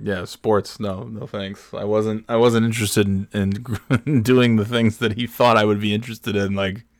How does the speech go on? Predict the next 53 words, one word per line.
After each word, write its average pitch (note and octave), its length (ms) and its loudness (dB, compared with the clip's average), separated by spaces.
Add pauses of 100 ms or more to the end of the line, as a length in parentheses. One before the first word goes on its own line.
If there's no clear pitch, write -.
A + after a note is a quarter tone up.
(540)
I - 80 -2
don't G#2 140 6
know, F#2+ 120 4
playing G#2 360 2
baseball G2+ 580 4
and F#2+ 160 -4
golf G2 340 2
and G#2 140 -4
stuff A2 280 0
like G#2+ 200 0
that. A2 300 0 (840)
Yeah, G#2 360 6 (100)
no, G2+ 360 4
no G#2+ 140 4
football A2 480 4
for G#2+ 140 0
this G#2 180 4
guy, F#2 240 -2
no, G#2 180 0
no G#2+ 280 2
nothing. G2 460 2 (380)
It G#2 380 0
was G2+ 220 0
just, - 480 2
uh, G#2 240 2
all A#2+ 240 6
that B2+ 120 6
happened A#2+ 420 2
in G#2+ 80 2
those G#2 180 2
two - 180 -2
years G#2 280 4
is G2 100 0
my G2 140 2
love G#2+ 380 4
of G2 120 -4
video G#2+ 320 4
games G2+ 300 0
grew, G2 360 2 (360)
and, A#2+ 200 4
oh A#2 140 6
yeah, G#2+ 220 4
I G#2 140 2
added G#2 340 2
W G#2 220 -2
W G2+ 260 2
F G2 120 -4
wrestling G#2 460 2
on F#2 140 -4
top F#2 260 -6
of F2+ 60 -4
that, F2 240 -10
so. F#2 340 2